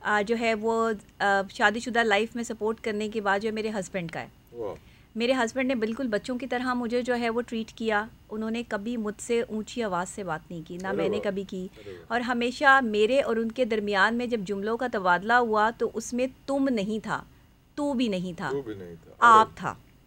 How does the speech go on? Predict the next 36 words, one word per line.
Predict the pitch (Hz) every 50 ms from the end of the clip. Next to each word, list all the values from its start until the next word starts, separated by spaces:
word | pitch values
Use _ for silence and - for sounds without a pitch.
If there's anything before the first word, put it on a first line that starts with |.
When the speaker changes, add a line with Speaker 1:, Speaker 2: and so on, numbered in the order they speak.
| - - _ _ _ 117
Speaker 2:
वो | 127 135
रिस्पेक्ट | 143 135 - - - 170 165 165 165 165
और | 143 135
इंटीग्रिटी | 135 131 156 151 143 143 143 135 139 131
जो | 117 120 113
थी | 113 117 110 117
वो | 120 113 113 120
Speaker 1:
Exactly। | - 220 214 247 220 - - 175 147 - 101
Speaker 2:
बरकरार | 110 110 - - 208 101 -
Speaker 1:
मतलब | 240 262 285 - 330
Speaker 2:
रही। | 311 285
Speaker 1:
मैंने | 269 254 262 285 330
कभी | 311 302 262 233 220 277
अपने | 262 269 262 277 285
घर | 226 262 220 214 240
में | 240 262 262
जो | 269 262
है | 254 240 233 233
वो | 233 247 240
अपने | 233 233 247 254 254 254
शौहर | - - 233 208 208 247 254 262
की | 254 - 254
ज़ुबान | 220 214 208 190 196 190 208 226 240 233
से | 254 247
ये | 240 226 202 208 220 233
नहीं | 247 247
सुना | 240 247 226 220 226 233
कि | 240 240
नबीहा | 226 220 202 214 214 240 247
तुम | 240 - 247 233
मुझे | 233 220 220 208 226
एक | 226 208
गिलास | 214 202 196 208 -
पानी | - 196 180 185 196
पिला | 196 202 185 165 139 135
दो, | 131 82 -